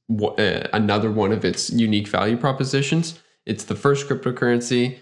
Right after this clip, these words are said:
and it has the biggest backing, the most widely distributed backing as well. If we go to anywhere in the world and we say, "Hey, how, have you heard of cryptocurrency?" chances are they're gonna say, uh, "Yeah, it's,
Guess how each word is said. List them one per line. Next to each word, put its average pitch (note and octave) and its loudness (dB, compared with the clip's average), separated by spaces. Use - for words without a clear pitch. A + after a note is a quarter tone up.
and G#2+ 2
it F#2+ -2
has A2 0
the A#2 0
biggest G#2+ 0
backing, - -2
the A2+ 2
most A2+ 0
widely G#2+ 2
distributed - -2
backing - -2
as - -4
well. E2 0
If F#2+ -6
we A2 0
go G2 2
to G2 2
anywhere C3 2
in A#2+ 4
the A2+ 2
world G#2 0
and G#2+ -2
we G2+ 0
say, G#2+ -2
"Hey, A2 2
how, A2+ -4
have - -4
you A2 0
heard A2 0
of G#2 -2
cryptocurrency?" G#2+ 0
chances B2+ 2
are A2 2
they're A2 0
gonna A2 0
say, G#2+ 0
uh, A2 0
"Yeah, C3 2
it's, - -4